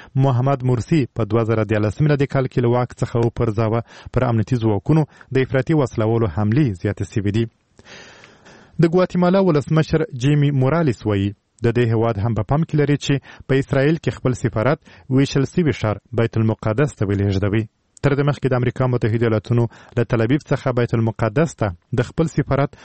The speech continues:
د لېږدولو اعلان کړی و. د مرکزي امریکا د دغه هیواد ولسمشر پرون وویل، د اسرائیل له صدر اعظم بنیامین نتنیاهو سره یې تر پرونیو خبرو وروسته پریکړه وکړه چې خپل سفارت له تل ابیب څخه انتقال کړي.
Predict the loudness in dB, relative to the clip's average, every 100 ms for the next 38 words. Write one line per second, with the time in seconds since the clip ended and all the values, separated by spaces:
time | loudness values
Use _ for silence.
0 | -4 0 2 2 0 0 0 0 -2 -2
1 | -2 -2 -2 0 -2 -4 _ _ _ _
2 | _ -4 0 0 0 -2 0 0 0 -2
3 | 0 0 0 0 0 0 0 0 0 0
4 | -2 -2 -2 -2 0 0 -4 _ -20 _
5 | -2 0 2 2 0 -2 -6 _ _ _
6 | -4 -2 -2 -2 0 0 -2 -2 -2 0
7 | 0 0 0 0 2 2 0 0 -2 0
8 | 0 0 0 0 0 -2 -8 -8 -4 -2
9 | 0 2 2 0 0 0 2 2 0 0
10 | -4 -2 -2 -2 -2 -2 -4 -2 -2 -4
11 | _ -12 -2 -2 0 -2 0 -2 -4 -12
12 | _ -4 -2 -2 0 -2 -4 -4 -2 -2
13 | -4 -4 -4 -2 -2